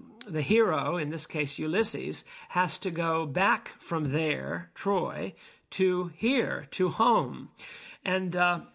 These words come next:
in, uh, the, uh, earlier part of the play, the heroine, Alcestis, in her marriage, in her life with her husband, in her religious vocation,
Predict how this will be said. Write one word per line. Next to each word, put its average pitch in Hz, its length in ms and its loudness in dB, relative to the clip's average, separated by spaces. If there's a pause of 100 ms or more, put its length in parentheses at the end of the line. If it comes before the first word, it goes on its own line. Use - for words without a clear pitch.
(260)
in, 202 320 -2
uh, 160 400 0
the, 165 460 -4 (840)
uh, 131 260 -4
earlier 214 380 2
part 160 260 -2
of 143 60 -4
the 143 80 -6
play, 156 500 -2
the 156 240 -4
heroine, 170 640 0
Alcestis, 170 880 -4 (680)
in 170 160 -2
her 151 160 0
marriage, 190 600 2
in 170 140 -4
her 147 120 0
life 160 280 -2
with 151 100 -4
her 151 120 -4
husband, 190 760 -2
in 165 200 -8
her 151 140 -2
religious 151 500 -4
vocation, 190 960 -2